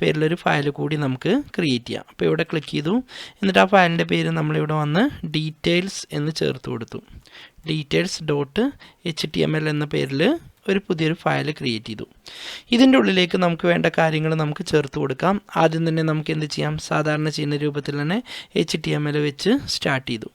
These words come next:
ഇതിപ്പോൾ ടെംപ്ലേറ്റ് സിങ് on ആണ്, അതൊന്ന് ഓഫ് ആക്കുന്നുണ്ട്, എച്ച് ടി എം എൽ ആക്കി മാറ്റുന്നുണ്ട്. ഇവിടെ വന്ന് നമ്മൾ എച്ച് ടി എം എൽ എന്ന് ചേർത്തു. അതിനുശേഷം നമ്മളിവിടെ വന്ന്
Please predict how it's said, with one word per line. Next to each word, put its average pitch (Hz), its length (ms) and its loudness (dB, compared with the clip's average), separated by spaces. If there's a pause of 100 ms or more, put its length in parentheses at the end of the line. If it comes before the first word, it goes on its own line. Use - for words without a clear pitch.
(140)
ഇതിപ്പോൾ 151 320 -4 (160)
ടെംപ്ലേറ്റ് 151 420 -2
സിങ് 156 240 -2
on 143 120 0 (100)
ആണ്, 156 140 -2 (520)
അതൊന്ന് 170 260 2 (100)
ഓഫ് - 200 -4
ആക്കുന്നുണ്ട്, 127 440 -2 (240)
എച്ച് 131 220 -8
ടി 139 120 -2
എം 135 120 -2
എൽ 135 80 -4 (320)
ആക്കി - 260 -10
മാറ്റുന്നുണ്ട്. 123 560 -4 (1600)
ഇവിടെ 196 200 6
വന്ന് 180 220 4
നമ്മൾ 175 180 2 (180)
എച്ച് 160 240 -4
ടി - 100 -2
എം 151 120 0
എൽ 151 120 0
എന്ന് 175 120 2 (200)
ചേർത്തു. 143 380 0 (500)
അതിനുശേഷം 202 540 4
നമ്മളിവിടെ 170 440 4
വന്ന് 160 160 2